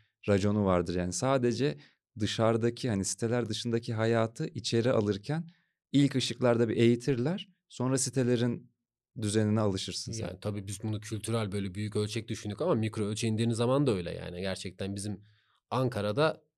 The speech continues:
Speaker 2: bir mahalle, yani mahalle değil mi? Bir ilçe bir ilçeyi tutmuyor gerçekten kültürü. Bir ilçede sağa dönerken kırmızı ışıkta durmak zorunda değilken <laughs> diğer ilçede sağa dönerken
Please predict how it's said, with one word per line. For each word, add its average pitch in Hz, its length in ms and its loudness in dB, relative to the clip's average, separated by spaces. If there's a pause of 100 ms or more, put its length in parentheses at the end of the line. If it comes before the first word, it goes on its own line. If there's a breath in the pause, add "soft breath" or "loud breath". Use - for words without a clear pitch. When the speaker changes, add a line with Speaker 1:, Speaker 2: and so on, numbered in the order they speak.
Speaker 2:
bir 117 200 -2
mahalle, 101 400 0
yani 92 140 -2
mahalle 104 280 -2
değil 151 160 2
mi? 113 100 -4
Bir 131 100 0
ilçe 117 300 -2
bir 113 160 -2
ilçeyi 120 220 -2
tutmuyor - 340 -8
gerçekten 90 460 -10 (140)
kültürü. 95 380 -14 (640)
Bir 131 60 2
ilçede 127 580 0
sağa 127 440 0
dönerken 131 540 2 (100)
kırmızı 120 300 0
ışıkta 127 320 -2
durmak 120 240 2
zorunda 123 280 2
değilken 131 440 0 (280)
<laughs> - 500 -4
diğer 170 200 6
ilçede 143 340 2
sağa 139 300 4
dönerken 143 500 2